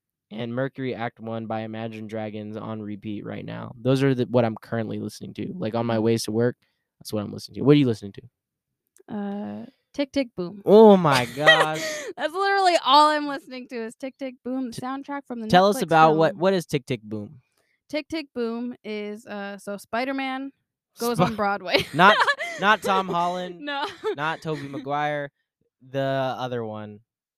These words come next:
Speaker 2: The
Speaker 1: The, the, the okay one.
Speaker 2: No,
Speaker 1: He's
Speaker 2: he's great.
Speaker 1: amazing.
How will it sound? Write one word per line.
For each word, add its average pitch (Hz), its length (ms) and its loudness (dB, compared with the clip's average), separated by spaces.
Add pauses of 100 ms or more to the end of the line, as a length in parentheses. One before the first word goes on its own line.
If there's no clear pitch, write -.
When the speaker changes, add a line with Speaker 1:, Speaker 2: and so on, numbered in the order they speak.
(220)
Speaker 2:
The 208 480 -12
Speaker 1:
The, 120 140 -10 (380)
the, 123 320 -6 (300)
the 120 120 -8 (220)
okay 117 300 -4
one. 104 280 -14 (1040)
Speaker 2:
No, 320 240 -4
Speaker 1:
He's 320 280 10
Speaker 2:
he's 269 80 4
great. 214 440 6
Speaker 1:
amazing. 208 440 0